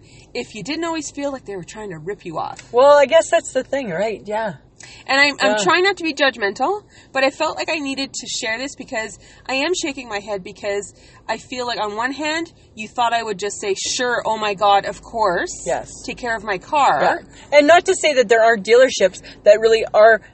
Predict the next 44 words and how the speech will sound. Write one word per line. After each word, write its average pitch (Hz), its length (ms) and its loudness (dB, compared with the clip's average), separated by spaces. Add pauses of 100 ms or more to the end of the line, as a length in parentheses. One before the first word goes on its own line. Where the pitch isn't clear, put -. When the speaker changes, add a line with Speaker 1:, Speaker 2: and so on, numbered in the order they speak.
Speaker 2:
that 202 220 6
fantastic 202 760 0
that 185 160 2 (140)
if - 180 -8
they 185 100 2
have 233 240 4
a 247 80 -4
problem 180 480 0 (300)
and 190 100 -4
they 180 80 0
see 262 220 -4
a 247 60 0
problem, 170 440 -2
they, 165 320 -6
they 170 300 -2
educate 202 500 -2
you 180 80 0
Speaker 1:
I - 40 6
Speaker 2:
on 202 180 4
Speaker 1:
came, 339 240 2
Speaker 2:
it. - 80 -6
Speaker 1:
I've 214 240 0
never 226 420 -4
been 294 160 -8
there 277 140 -6
before. 185 420 -6
Speaker 2:
Yeah. 156 280 0 (100)
Speaker 1:
I 214 100 -4
am 208 200 -6
not 208 200 -4
their 311 120 -8
customer. 185 460 -8
Speaker 2:
Yeah. 151 240 0 (140)
Speaker 1:
I 208 80 0
didn't 220 360 -6
buy 254 180 2
my 294 160 -6
vehicle 202 380 -8
from 185 260 -12
them. 160 260 -10
Speaker 2:
Yeah. 156 160 -8 (140)
Speaker 1:
I 202 100 -8
bought 196 260 0
it, - 80 -10